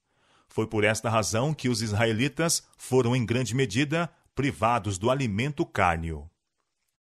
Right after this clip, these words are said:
Satanás tentou-os a considerar esta restrição como injusta e cruel. Fê-los cobiçar coisas proibidas, porque viu que a satisfação desenfreada do apetite tenderia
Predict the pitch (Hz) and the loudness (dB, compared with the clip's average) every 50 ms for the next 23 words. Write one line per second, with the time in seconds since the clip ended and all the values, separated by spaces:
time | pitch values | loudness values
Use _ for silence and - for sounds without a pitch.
0 | _ - - - 160 170 - 180 147 131 143 175 175 - - 190 175 151 - - | _ -8 -2 0 0 2 2 2 2 2 2 2 0 0 0 0 -2 0 2 4
1 | 175 180 127 104 - - - - 123 131 - 156 151 - - 139 131 127 117 120 | 4 4 4 2 0 -2 0 2 2 2 2 0 -2 -2 0 2 2 4 4 4
2 | 131 131 113 120 131 127 - - 113 98 123 147 135 - - 127 113 - - 127 | 2 2 2 0 0 -2 -2 -2 -2 0 0 -2 -2 -2 -2 0 0 2 2 2
3 | 143 165 175 - - 165 160 165 170 180 196 180 107 - - 202 202 - - - | 0 0 -2 -2 -2 -2 0 2 2 2 2 2 2 0 0 0 0 0 2 2
4 | 101 87 82 - _ - 120 127 127 - 143 156 139 95 90 85 82 80 78 - | 2 2 0 -4 _ -2 -2 -2 0 0 0 2 2 4 2 2 0 -2 -6 -14
5 | _ _ _ _ _ _ _ _ _ - - 117 120 131 135 123 - - - 123 | _ _ _ _ _ _ _ _ _ -6 0 2 2 4 4 2 0 0 0 0
6 | 113 107 - - 127 127 127 127 - - 139 139 120 123 120 - - - 147 170 | 0 0 0 0 0 0 0 0 0 0 0 2 2 0 0 -2 -2 -2 -2 -2
7 | 180 131 165 190 185 127 117 95 92 - - - _ _ _ _ - 139 135 127 | -2 -2 -2 -4 -2 0 0 0 0 0 -2 -4 _ _ _ _ -4 -2 -2 0
8 | - 190 151 92 101 160 185 180 139 - - 113 107 110 - - - 170 170 - | 0 -2 -2 -2 -2 0 2 2 2 2 2 2 2 2 2 2 2 2 2 0
9 | 170 - - 151 123 - - 147 151 143 143 165 131 - 160 160 - 156 127 101 | -2 0 2 2 2 2 2 0 0 0 0 0 2 2 0 -2 0 0 2 2
10 | 107 - - 104 98 95 113 113 - 117 110 - - 147 170 165 - 180 185 175 | 2 2 2 0 0 0 0 0 0 -2 -2 0 0 0 0 0 -2 -2 -2 -4
11 | - _ _ _ - 147 143 135 117 107 95 113 151 165 139 98 90 85 | -4 _ _ _ 0 0 2 2 2 2 2 2 2 2 2 2 2 0